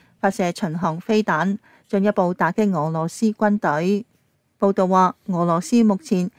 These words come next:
已經打破俄國黑海艦隊對烏克蘭港口嘅封鎖，令到俄方無法進入黑海部分海域，並且為烏克蘭開闢咗一條新通道向外輸送穀物。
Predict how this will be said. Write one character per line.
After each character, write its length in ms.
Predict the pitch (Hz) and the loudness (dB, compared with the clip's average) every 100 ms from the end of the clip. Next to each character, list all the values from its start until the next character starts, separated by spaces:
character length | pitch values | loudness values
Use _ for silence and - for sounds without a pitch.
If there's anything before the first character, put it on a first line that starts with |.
| _ | _
已 100 | 240 | -4
經 240 | 240 285 277 | 0 0 2
打 220 | 190 180 | 0 0
破 180 | - 196 | 2 0
俄 300 | 185 151 160 | 0 -2 -2
國 200 | 208 196 | 0 0
黑 200 | - 214 | 0 0
海 260 | 180 175 | 2 2
艦 240 | 190 170 175 | 2 0 0
隊 340 | 165 180 196 - _ | 0 0 -2 -8 _
對 180 | 190 190 | 0 0
烏 180 | 202 220 | 0 2
克 120 | 220 | 2
蘭 260 | 170 151 170 | 2 -4 -2
港 240 | 151 180 | -2 0
口 160 | 196 180 | -2 -2
嘅 220 | 190 190 | -2 -2
封 240 | - 214 | 0 -2
鎖， 400 | - 160 165 196 - _ _ _ | 0 0 2 0 -6 _ _ _
令 160 | 185 180 | -6 -2
到 120 | 196 | 0
俄 300 | 190 160 160 | 0 0 -2
方 360 | - 220 214 - _ _ | 0 2 2 -2 _ _
無 180 | 190 190 | 0 2
法 180 | 233 | 2
進 240 | 226 233 220 | 2 2 2
入 100 | 196 | 2
黑 160 | - 247 | 2 -2
海 260 | - 180 185 | 0 0 0
部 200 | - 170 | -2 -4
分 240 | 185 175 | -4 -6
海 200 | 180 165 | -2 -2
域， 260 | 190 190 185 - _ _ - | 2 0 -2 -10 _ _ -8
並 100 | 185 | -2
且 100 | 214 | 0
為 260 | 202 180 190 | 2 0 2
烏 180 | 220 | 2
克 80 | 226 202 | 4 2
蘭 240 | 156 165 | 0 -4
開 180 | - 214 | 0 2
闢 140 | 240 | 2
咗 280 | 214 175 170 | 0 0 2
一 120 | 202 | 0
條 280 | 214 220 160 | 0 -2 -4
新 300 | 170 226 208 | -2 0 0
通 240 | 226 214 220 | 0 0 2
道 300 | 190 185 202 _ _ | 2 0 -4 _ _
向 180 | 196 190 | 2 4
外 180 | 175 170 | 2 2
輸 240 | - 214 | 0 -2
送 240 | - 185 185 | 0 -4 -2
穀 100 | 208 | 0
物。 340 | 196 180 180 | 2 2 0